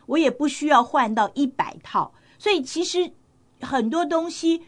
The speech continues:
是够用就好。所以我们一定要体谅爸爸妈妈赚钱的辛苦，不要在那里无谓的想要就吵着闹着，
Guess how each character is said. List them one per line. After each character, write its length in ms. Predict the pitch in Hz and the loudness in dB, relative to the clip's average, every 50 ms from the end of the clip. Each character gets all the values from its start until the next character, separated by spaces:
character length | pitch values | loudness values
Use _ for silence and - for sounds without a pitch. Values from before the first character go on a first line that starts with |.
| - | -16
是 180 | - - - 381 | -8 -4 -4 -4
够 380 | - - - 453 415 349 311 285 | -2 0 2 4 4 4 4 2
用 280 | 285 339 330 277 240 | 2 2 2 2 0
就 200 | 208 - 233 180 | 0 0 0 0
好。 340 | 160 - - - 110 - - _ _ _ _ _ _ _ - - - | 0 -2 -8 -10 -10 -10 -12 _ _ _ _ _ _ _ -20 -10 -4
所 100 | - 415 | 0 2
以 20 | 415 | 4
我 120 | 359 294 240 | 6 6 6
们 100 | 247 277 | 6 4
一 80 | 294 | 2
定 140 | 277 349 339 | 2 2 2
要 100 | 311 285 | 2 2
体 300 | 262 - - - 180 170 | 2 -2 -8 -8 -6 -4
谅 280 | 185 233 254 254 240 226 | 0 2 2 2 2 2
爸 160 | 226 262 247 | 2 2 2
爸 180 | 247 226 214 | 2 2 0
妈 180 | 208 220 214 220 | 2 2 0 2
妈 240 | 220 220 202 185 180 | 2 0 0 -2 -2
赚 340 | - - 269 226 220 190 185 | -2 0 0 0 0 -2 -6
钱 260 | - - 202 170 180 | -10 -8 -8 -6 -6
的 120 | 196 214 | -6 -8
辛 340 | 208 - - 311 320 349 330 | -8 -6 -8 -6 -6 -8 -8
苦， 360 | - - - 208 185 - - - _ _ _ _ _ _ _ | -10 -6 -2 -2 -2 -2 -2 -10 _ _ _ _ _ _ _
不 120 | - 339 359 | 0 4 6
要 240 | 381 381 359 320 | 6 6 6 4
在 200 | - - 349 311 | 2 2 0 0
那 180 | 311 320 302 277 | 2 2 2 2
里 180 | 247 214 190 - - | 2 0 -4 -6 -6
无 240 | 214 208 220 254 285 302 | -6 -2 0 0 0 0
谓 260 | 392 403 359 277 214 | 0 0 -2 -2 -4
的 220 | 175 180 143 - _ _ _ _ _ _ _ _ _ | -4 -4 -4 -6 _ _ _ _ _ _ _ _ _
想 440 | - - - - 262 202 202 202 240 | -14 -4 0 4 4 4 4 2 0
要 320 | 339 392 370 311 - - - _ _ _ _ _ | 2 2 4 2 0 -2 -8 _ _ _ _ _
就 340 | - - 277 247 208 - - - _ _ - | 0 4 4 4 4 4 -2 -12 _ _ -14
吵 340 | - - - - 170 160 - | -12 -10 -8 -4 -6 -6 -6
着 300 | 123 - 202 190 - - - | -4 0 0 0 0 2 2
闹 380 | 247 254 294 311 285 247 208 | 2 4 4 4 4 2 2
着， 260 | 185 - - 151 - | -2 -4 -6 -10 -10